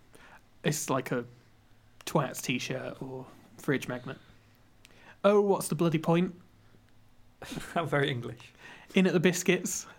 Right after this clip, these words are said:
Speaker 1: Again, <laughs> how
Speaker 2: How
Speaker 1: very,
Speaker 2: very
Speaker 1: very brief. Uh, this one,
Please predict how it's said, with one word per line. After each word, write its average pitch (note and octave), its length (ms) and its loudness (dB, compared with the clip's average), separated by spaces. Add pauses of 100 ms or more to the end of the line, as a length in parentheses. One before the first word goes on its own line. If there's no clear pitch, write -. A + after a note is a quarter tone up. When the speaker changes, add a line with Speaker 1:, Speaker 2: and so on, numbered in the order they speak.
(320)
Speaker 1:
Again, D#3+ 240 2 (100)
<laughs> - 80 -12
how F3+ 140 6
Speaker 2:
How F3 40 4
Speaker 1:
very, D#3+ 280 6
Speaker 2:
very C#3+ 160 0
Speaker 1:
very E3+ 200 6
brief. D#3+ 300 0 (500)
Uh, E3 260 6
this A3 220 4
one, C#3 320 4